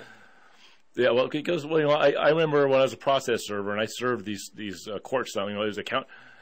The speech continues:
you know, I knock on the door and, and I don't know, this, the guy's name is Jeff, and, "Hey, Jeff, uh, I got a county court summons a complaint,"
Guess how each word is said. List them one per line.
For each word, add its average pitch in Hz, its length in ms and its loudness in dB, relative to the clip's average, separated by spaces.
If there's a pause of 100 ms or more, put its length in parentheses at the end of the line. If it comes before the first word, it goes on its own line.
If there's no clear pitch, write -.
(200)
you 107 80 -8
know, 107 80 0 (100)
I 104 120 0
knock 110 300 0
on 113 100 2
the 110 80 -4
door 113 440 2
and, 101 200 -6
and 101 200 -4
I 101 60 -2
don't 107 100 -2
know, 101 120 -4
this, 101 140 -10
the 104 60 -14
guy's 104 240 -2
name 101 120 -6
is 92 100 -10
Jeff, 104 440 -4
and, 95 100 -12
"Hey, 113 120 -2
Jeff, 117 400 -2
uh, 98 340 -4 (300)
I - 60 -14
got 107 140 2
a - 20 -4
county 123 280 -2
court 131 340 -2
summons 127 320 -2
a - 40 -14
complaint," 131 600 -2